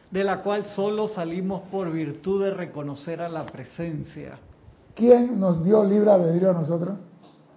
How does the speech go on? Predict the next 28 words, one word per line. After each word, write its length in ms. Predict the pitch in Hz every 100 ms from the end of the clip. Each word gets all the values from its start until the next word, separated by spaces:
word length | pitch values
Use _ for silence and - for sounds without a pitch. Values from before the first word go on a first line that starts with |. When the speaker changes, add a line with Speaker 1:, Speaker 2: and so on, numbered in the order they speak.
| _ - - - _ - _ _ _ _ _ _ _ _ _ -
Speaker 2:
¿Cómo 400 | 254 240 220 226
puede 300 | 226 226 196
ser 160 | 220
el 180 | 220 196
libre 240 | 214 220 220 220
albedrío 420 | 165 170 165 202
de 60 | 208
la 140 | 165
personalidad 480 | 170 156 175 165 -
si 60 | 165
no 100 | 170
nos 120 | 160
dio 80 | 170
la 120 | 170
presencia? 500 | 151 139 156 131 139 - - _ _ _ _ _ _ _ _ _ _ _ _ _ _ _ _ _ _ _ -
El 180 | 175 180
libre 220 | 254 254
albedrío 720 | 208 185 196 247 233 196 - - - _ -
Dios 380 | 151 220 220
nos 100 | 202
lo 140 | 175 165
dio 320 | 196 226 - - - - -
para 180 | 175 160
usar 360 | 151 180 175
sus 200 | - 175 -
poderes, 880 | - 156 143 175 165 165 - - - - _ _ _ _ _ _ _
su 200 | - 180
energía, 760 | 160 151 135 202 180 143 131